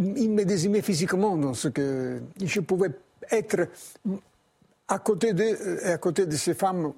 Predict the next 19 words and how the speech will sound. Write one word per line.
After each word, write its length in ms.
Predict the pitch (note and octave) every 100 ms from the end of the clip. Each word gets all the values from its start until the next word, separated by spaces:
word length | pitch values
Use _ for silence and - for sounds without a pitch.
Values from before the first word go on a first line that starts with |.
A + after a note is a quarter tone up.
| _ -
tant 160 | D#3+
qu'elles, 260 | D3 C#3+ C#3
euh, 260 | C#3 C3+ A#2+ - - - - _ -
avec 240 | D#3 D#3
la 100 | E3
modulation 560 | E3+ F3+ F3 F3 - G3+
des 160 | F#3+ F3+
fréquences 500 | F3+ F3 F3+ D#3+ D3+
de 100 | C#3+
leur, 340 | D3+ C#3 C3+ B2+ - - - _ -
de 100 | C#3
leur 200 | C#3+ B2+
voix, 320 | D#3 G3+ D#3+ - _
qui 120 | - E3+
n'était 280 | E3+ G#3
pas 180 | - A#3
toujours, 320 | A#3 G#3 F3+ E3+
toujours 320 | E3 E3 C#3
tragique. 460 | - C#3+ F#3+ D#3+